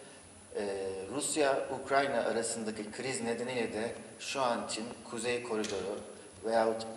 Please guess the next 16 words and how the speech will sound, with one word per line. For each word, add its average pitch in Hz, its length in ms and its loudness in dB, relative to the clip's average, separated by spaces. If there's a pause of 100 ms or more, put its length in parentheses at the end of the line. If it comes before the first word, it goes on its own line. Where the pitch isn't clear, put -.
(140)
İran 104 320 2
Koridoru 101 320 0
yerine 117 520 0 (420)
Orta 120 320 2
Koridor 117 420 4 (560)
en 139 300 4
önemli 110 540 0 (260)
koridor 113 460 2
konumundadır. 101 600 -4 (100)
Çin'den 135 520 4 (800)
Kırgızistan, 127 680 0 (380)
Özbekistan, 117 720 0 (580)
Türkmenistan, 127 680 0 (600)
Azerbaycan, 120 720 6 (420)
Hazar 113 300 6
Orosu, 202 520 2